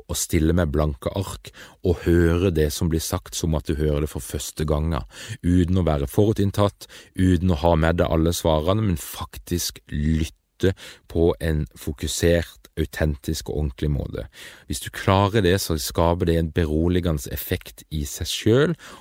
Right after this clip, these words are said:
og det er større sjanse for at du vil forstå den andre, og klare å respondere til den andre på en riktig og på en god måte. Og det er jo da de gode samtalene kommer,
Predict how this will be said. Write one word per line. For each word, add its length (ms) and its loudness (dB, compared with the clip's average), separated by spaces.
og 120 2
det 80 4
er 100 -2
større 440 0
sjanse 260 -2
for 120 0
at 280 -4
du 280 2
vil 140 2
forstå 720 0
den 140 2
andre, 500 0
og 160 -6
klare 240 2
å 60 -4
respondere 720 0
til 160 -4
den 80 -6
andre 280 -4
på 160 -2
en 80 -2
riktig 380 -6
og 80 -14
på 80 -2
en 80 -6
god 240 -2
måte. 240 -4
Og 40 -4
det 80 0
er 60 2
jo 80 -6
da 220 4
de 80 -2
gode 300 2
samtalene 560 -2
kommer, 340 0